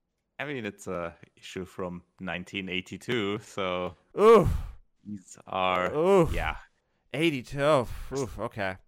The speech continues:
Speaker 1: Mm-hmm.
Speaker 2: You right. Okay.
Speaker 1: Just goes with
Speaker 2: So
Speaker 1: the
Speaker 2: they,
Speaker 1: time.
Speaker 2: they, I will give them credit.
Speaker 1: Mm-hmm.
Speaker 2: They went a little, they went about ten pa-, ten or fifteen pages in before you hit the first swastika, so.
Speaker 1: <laughs>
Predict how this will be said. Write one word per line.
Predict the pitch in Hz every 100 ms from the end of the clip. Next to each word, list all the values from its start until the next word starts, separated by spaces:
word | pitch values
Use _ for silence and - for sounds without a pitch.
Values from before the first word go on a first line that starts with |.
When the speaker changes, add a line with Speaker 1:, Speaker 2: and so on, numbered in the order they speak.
| -
Speaker 1:
Mm-hmm. | 131 139 135 135 139
Speaker 2:
You | 110 120
right. | 104 107 117 - _ _ _ _ _ _ _ _ _ _ _ _ -
Okay. | 202 196 180 160
Speaker 1:
Just | 127 -
goes | 107 104 92 -
with | 175
Speaker 2:
So | 196
Speaker 1:
the | 185
Speaker 2:
they, | 208 208 180
Speaker 1:
time. | 160 - _ _
Speaker 2:
they, | - 202 196
I | 185 208
will | 233
give | 214 233
them | 240 233
credit. | - 233 196 190
Speaker 1:
Mm-hmm. |
Speaker 2:
They | 202 202
went | 214 196
a | 180
little, | 185 190 185
they | 190
went | 185 202 190 -
about | 170 170
ten | - 185 165
pa-, | 165 151
ten | 151 180
or |
fifteen | 156 160 - 156
pages | 139 120 104 95
in | 101 95
before | 90 98 92
you | 90
hit | 98 -
the | 90
first | 82 87
swastika, | 92 80 90 - - 73
so. | - 78
Speaker 1:
<laughs> | 87